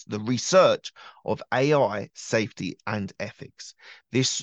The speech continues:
research should focus on developing new techniques for making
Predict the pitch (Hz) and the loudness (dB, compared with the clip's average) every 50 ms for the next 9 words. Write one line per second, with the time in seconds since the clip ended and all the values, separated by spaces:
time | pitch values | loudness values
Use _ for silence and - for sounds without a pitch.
0 | _ - 117 120 135 135 120 - - 98 85 - - - - 101 95 - 101 101 | _ -6 -2 2 2 2 0 0 -2 -4 -4 -4 -4 -4 -4 -4 -2 0 -2 -2
1 | 98 - - - - 98 98 104 104 104 107 104 120 127 127 120 - 120 98 104 | -2 -2 -6 -10 -8 -8 -8 -8 -6 -6 -2 0 2 2 2 2 0 -4 -6 -6
2 | 104 110 120 131 143 143 143 - 156 143 - - 104 104 107 98 - - - - | -6 -4 0 2 2 2 2 0 -4 -4 -4 -4 -10 -10 -10 -10 -12 -14 -18 -18
3 | - - - _ _ - 98 104 104 101 98 - 104 98 | -20 -20 -20 _ _ -4 -2 0 0 -2 -2 -4 -6 -6